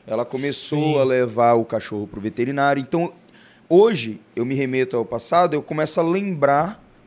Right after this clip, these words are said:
Speaker 1: as coisas que aconteciam. E era isso. Sobrou
Speaker 2: Sim.
Speaker 1: comida do almoço?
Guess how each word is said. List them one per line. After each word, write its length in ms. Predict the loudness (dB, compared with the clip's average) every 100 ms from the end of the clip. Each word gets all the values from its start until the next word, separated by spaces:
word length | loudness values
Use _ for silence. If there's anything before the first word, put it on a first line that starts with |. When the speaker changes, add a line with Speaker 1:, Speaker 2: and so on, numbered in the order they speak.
| _ _ _ -4
Speaker 1:
as 140 | -4
coisas 260 | 0 -2 0
que 80 | 0
aconteciam. 500 | 0 -2 -4 -2 2
E 60 |
era 140 | 4 4
isso. 400 | 2 0 -2 -6 _ -4
Sobrou 300 | -2 0 0
Speaker 2:
Sim. 40 |
Speaker 1:
comida 220 | 0 0
do 60 | 2
almoço? 440 | 2 0 -2 -6